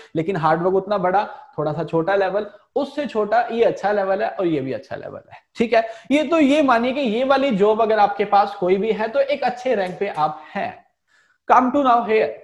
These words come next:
come to here, एफसीआई सीडब्ल्यूसी, आप बोलें, "क्या ये अच्छी job नहीं है?" Of course sir, ये भी अच्छी है, लेकिन पता है क्या है,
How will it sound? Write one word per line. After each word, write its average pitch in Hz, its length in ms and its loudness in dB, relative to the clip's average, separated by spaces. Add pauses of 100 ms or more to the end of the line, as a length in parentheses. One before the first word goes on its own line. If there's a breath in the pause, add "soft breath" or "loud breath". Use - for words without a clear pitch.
come 214 140 0
to 220 100 2
here, 147 180 -2 (1400 soft breath)
एफसीआई 277 440 4
सीडब्ल्यूसी, 240 500 2
आप 233 100 6
बोलें, 254 220 4
"क्या 277 100 4
ये 254 140 4
अच्छी 254 220 0
job 269 220 6
नहीं 269 100 0
है?" 247 80 -2
Of 226 120 2
course 247 240 0
sir, 240 140 0
ये 196 140 4
भी 165 140 2
अच्छी 135 260 -2
है, 135 100 0
लेकिन 233 280 2
पता 277 180 2
है 294 60 4
क्या 247 180 2
है, 214 220 0